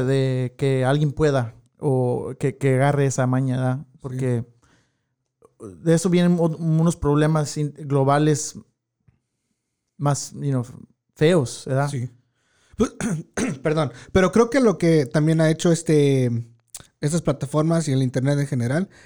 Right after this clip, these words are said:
Speaker 2: es que han vuelto el mundo en un lugar mucho más pequeño.
Speaker 1: Oh, sí.
Speaker 2: ¿Sí me entiendes? So, antes para poder encontrar a alguien,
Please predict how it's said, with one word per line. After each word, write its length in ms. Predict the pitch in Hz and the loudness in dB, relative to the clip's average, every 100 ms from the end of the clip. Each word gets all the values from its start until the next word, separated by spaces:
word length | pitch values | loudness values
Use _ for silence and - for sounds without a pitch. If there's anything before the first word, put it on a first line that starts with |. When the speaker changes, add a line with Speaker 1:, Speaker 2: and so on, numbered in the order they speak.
| - - | -18 -4
Speaker 2:
es 160 | 160 | -4
que 160 | - 190 | 0 2
han 220 | 196 190 | 4 2
vuelto 360 | 170 180 180 185 | 2 2 2 2
el 100 | 160 | 2
mundo 460 | 160 170 175 180 - | 2 2 2 0 0
en 100 | 151 | -2
un 80 | 156 | 0
lugar 240 | 151 151 | 0 0
mucho 320 | 147 147 139 | 0 -2 0
más 260 | 135 139 147 | -2 -2 -4
pequeño. 560 | - 147 - 147 143 151 | -6 -10 -6 -4 -2 0
Speaker 1:
Oh, 160 | 180 | 0
sí. 360 | 123 - 165 202 | -2 -4 -2 0
Speaker 2:
¿Sí 120 | 139 | 2
me 80 | 196 | 2
entiendes? 500 | 190 190 190 269 - - - - - | 2 4 4 4 0 -14 -20 -20 -6
So, 220 | - 175 | 0 2
antes 360 | 185 247 262 247 | 4 4 2 2
para 440 | 208 175 160 160 | 4 4 4 2
poder 300 | 165 160 190 | 0 2 2
encontrar 440 | 208 175 160 170 170 | 2 0 0 2 2
a 160 | 156 | 4
alguien, 460 | 151 165 180 220 226 | 2 2 0 0 -2